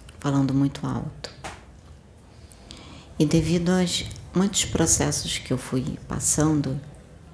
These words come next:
eu fui aprendendo a ser mais razão. Analisar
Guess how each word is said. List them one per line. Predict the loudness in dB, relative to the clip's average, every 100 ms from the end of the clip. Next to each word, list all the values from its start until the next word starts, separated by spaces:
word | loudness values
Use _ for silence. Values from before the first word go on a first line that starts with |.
| -20 -20 -20 -20 -20 -20 0
eu | 2
fui | 4 2
aprendendo | 2 2 2 4 4 4 4 2
a |
ser | 2 2 4 4 4 0 -4 -6
mais | 0 4 4 2 -4 -8 -14 -14 -12 -12 -12 -12 -14 -14 -12 0
razão. | 2 4 2 2 0 -4 -12 -12 -10 -8 -8 -10 -14 -14 -14 -12 -14 -16 -16 -14 -14 -14 -14 -12 -10 -10 -10 -10 -10 -8 -6 2
Analisar | 4 4 4 4 4 4 6 6 4